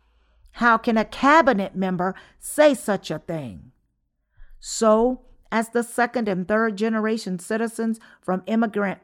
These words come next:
families rose up in anger, unrest broke out throughout that country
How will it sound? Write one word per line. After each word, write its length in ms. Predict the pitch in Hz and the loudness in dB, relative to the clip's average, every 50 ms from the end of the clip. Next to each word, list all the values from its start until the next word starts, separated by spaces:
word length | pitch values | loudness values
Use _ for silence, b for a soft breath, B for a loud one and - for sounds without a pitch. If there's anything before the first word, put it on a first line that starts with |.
| _ - | _ -4
families 460 | 226 220 233 233 233 233 240 208 180 | -2 0 0 0 0 -2 -2 -4 -2
rose 320 | 170 202 220 226 226 214 | 0 2 2 2 2 2
up 160 | 226 220 220 | 0 -2 -2
in 160 | 214 190 - - - | -4 -6 -6 -6 -6
anger, 480 | 214 233 247 247 233 247 247 247 233 b b b b b b - | -4 -2 -2 0 0 0 0 0 -2 b b b b b b -8
unrest 720 | - 180 214 220 233 226 220 220 220 226 220 - - 160 | -4 0 0 2 2 2 2 2 2 2 0 -4 -12 -12
broke 360 | 147 165 196 220 247 233 240 | -6 -2 0 0 0 0 2
out 360 | 240 220 233 247 170 - - b b b b b b b | 2 2 4 2 2 -2 -8 b b b b b b b
throughout 560 | 175 175 175 - - - 208 233 262 262 - | -2 -2 -2 -2 -2 -2 2 2 2 2 2
that 260 | - 226 233 233 - | 2 2 2 0 -2
country 560 | - - 247 220 196 165 - 131 135 147 151 | -6 -2 -2 -2 -2 -4 -8 -10 -10 -10 -12